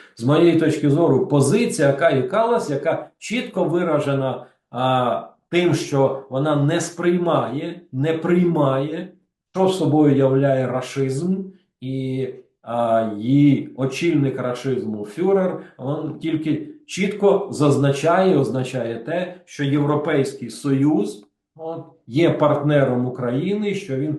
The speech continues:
буде продовжувати цю політику підтримки України, особливо в частині зовнішньополітичного супроводу. І це дуже важливо, щоб Міністерство закордонних справ України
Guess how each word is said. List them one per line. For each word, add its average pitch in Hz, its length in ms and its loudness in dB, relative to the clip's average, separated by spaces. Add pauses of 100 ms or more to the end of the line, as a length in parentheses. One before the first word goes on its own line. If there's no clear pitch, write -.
(140)
буде 143 220 -4
продовжувати 165 1160 -2 (140)
цю - 380 -8 (120)
політику 143 640 2
підтримки 151 760 -2
України, 156 760 -4 (220)
особливо 139 1000 2 (100)
в 104 100 -16
частині 147 880 0
зовнішньополітичного 147 1700 0
супроводу. 123 760 -2 (400)
І 104 80 -18
це 156 160 -8
дуже 147 280 -2
важливо, 156 720 -2
щоб 127 320 -8
Міністерство 127 600 -6
закордонних 117 580 -6
справ 113 340 -6
України 175 680 -4